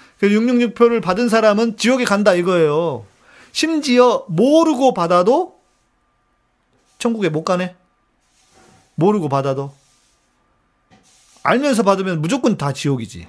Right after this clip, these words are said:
그러니까 이 사람들은 적어도 지옥의 근거가 뭐냐면 예수를 믿고 안 믿고가 아니야. 예수를 믿어도 이거 표 받으면은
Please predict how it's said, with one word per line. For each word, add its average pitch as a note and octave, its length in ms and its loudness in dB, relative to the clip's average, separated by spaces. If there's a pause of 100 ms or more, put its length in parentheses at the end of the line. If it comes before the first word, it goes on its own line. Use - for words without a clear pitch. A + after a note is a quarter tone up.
(1200)
그러니까 F#3+ 300 -2
이 G3+ 180 -2
사람들은 G#3+ 640 0
적어도 D#3+ 640 0 (420)
지옥의 A#3+ 580 -2
근거가 F3+ 440 0
뭐냐면 E3 420 -2
예수를 F#3+ 360 0
믿고 F3 200 -2
안 D#3 100 0
믿고가 E3 300 -6
아니야. F#2+ 320 -12 (960)
예수를 G#3+ 420 0
믿어도 F3 580 0 (680)
이거 G3+ 160 -2
표 D4+ 160 -4
받으면은 C4 680 2